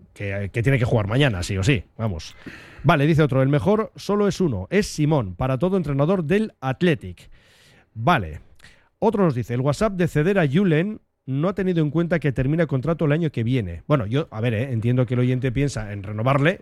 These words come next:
y luego cederle, que no sé, eh, sino que se manifieste el propio oyente, pero pienso que puede ir por ahí.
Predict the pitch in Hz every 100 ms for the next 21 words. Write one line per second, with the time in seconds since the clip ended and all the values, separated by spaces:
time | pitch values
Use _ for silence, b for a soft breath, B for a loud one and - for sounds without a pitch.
0 | _ 113 104 117 113 104 127 92 85 -
1 | - 117 117 110 120 104 110 120 113 b
2 | b - 123 123 139 127 110 120 110 131
3 | 156 101 98 120 117 120 120 120 98 87
4 | 82